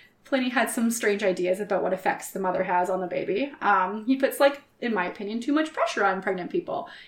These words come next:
He says the mode of walking and indeed everything that could ever be mentioned is a consequence in the case of a woman who is pregnant.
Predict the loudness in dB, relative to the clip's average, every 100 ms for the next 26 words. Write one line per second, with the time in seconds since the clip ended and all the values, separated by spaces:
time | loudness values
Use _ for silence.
0 | -4 4 6 6 4 4 4 6 6 6
1 | 6 4 4 2 4 6 4 2 -2 0
2 | 10 10 10 4 4 4 6 6 4 4
3 | 4 4 2 0 0 -2 -6 -8 -2 0
4 | 0 0 -2 -2 -4 -4 -4 -8 -16 -8
5 | -6 -4 -2 -2 0 0 2 -2 -4 -6
6 | -10 -10 -14